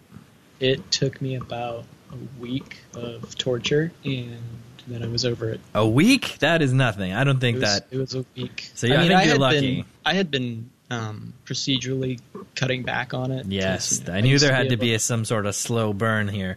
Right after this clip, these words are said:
Speaker 1: Yeah, I,
Speaker 2: because
Speaker 1: first thing I did was cut out soda, and I switched to, like,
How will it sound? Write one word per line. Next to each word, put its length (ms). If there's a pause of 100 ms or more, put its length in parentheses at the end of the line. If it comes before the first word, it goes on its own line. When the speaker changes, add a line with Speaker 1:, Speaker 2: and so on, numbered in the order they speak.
(120)
Speaker 1:
Yeah, 140
I, 20
Speaker 2:
because 580
Speaker 1:
first 220
thing 140
I 40
did 140
was 140
cut 200
out 160
soda, 520
and 100
I 60
switched 340
to, 80
like, 400